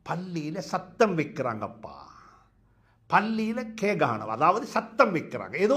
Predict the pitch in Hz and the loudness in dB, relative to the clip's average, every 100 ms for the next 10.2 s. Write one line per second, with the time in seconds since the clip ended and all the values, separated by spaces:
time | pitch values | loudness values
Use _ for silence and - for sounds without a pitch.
0 | 285 - - - 262 - 110 90 - - | 4 2 -4 0 0 0 -6 -8 -16 -18
1 | - _ _ _ - 214 302 311 302 285 | -20 _ _ _ 4 6 8 6 6 2
2 | 285 208 180 135 113 - - - _ _ | 0 -2 -2 -6 -10 -18 -20 -20 _ _
3 | _ _ _ _ _ _ _ _ 135 170 | _ _ _ _ _ _ _ _ 0 2
4 | 196 208 180 - 165 156 139 - 123 120 | 2 -2 -4 -4 -4 -4 -8 -6 -6 -8
5 | 113 101 95 92 90 87 87 87 _ _ | -10 -16 -14 -14 -16 -18 _ _ _ _
6 | _ _ _ _ _ - 160 196 208 202 | _ _ _ _ _ 0 0 0 -2 0
7 | 175 165 156 - 139 131 123 123 127 143 | 0 0 -2 -6 -8 -6 -4 -2 0 4
8 | 185 139 113 165 131 110 - - - _ | 2 2 6 8 8 -2 -8 -16 -20 _
9 | _ _ _ _ _ _ _ _ - 117 | _ _ _ _ _ _ _ _ -8 -4
10 | 127 113 | -2 -2